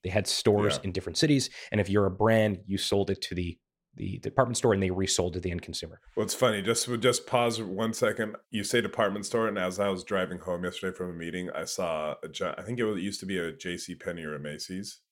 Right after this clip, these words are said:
Speaker 2: Was they had the giant tearing down machines. It was just being completely destroyed. It was right along the, like, the one oh one. I just, it was just, like, a very kind of visceral, like, "Oh yeah, retail ain't what it used to be."
Speaker 1: Yeah, it's,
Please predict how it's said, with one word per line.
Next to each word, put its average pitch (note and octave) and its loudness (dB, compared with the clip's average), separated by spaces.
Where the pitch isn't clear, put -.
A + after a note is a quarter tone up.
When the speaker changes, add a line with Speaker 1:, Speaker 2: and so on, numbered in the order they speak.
Speaker 2:
Was F#2+ -2
they F#2 -4
had F#2 -2
the E2 -10
giant F2 -4
tearing G#2+ 0
down G2 0
machines. A#2 0
It G2+ 0
was F#2+ -4
just G2 -8
being F#2+ -2
completely G#2 -2
destroyed. F#2+ -2
It F#2+ 0
was F#2 -4
right A2+ 0
along G#2 0
the, F2+ -4
like, F2+ -2
the F#2+ -6
one F#2 -2
oh E2+ -2
one. E2+ -2
I C#2 -2
just, G2 -2
it B2 2
was B2+ 2
just, B2 2
like, B2 4
a G#2+ 2
very F#2+ 2
kind F#2+ 0
of F2 -4
visceral, G#2 4
like, E2+ 2
"Oh A2 4
yeah, G2 4
retail G#2 2
ain't F#2+ 0
what F#2 2
it E2 0
used F2 -4
to - -8
be." D2 -6
Speaker 1:
Yeah, G#2 4
it's, B2+ 4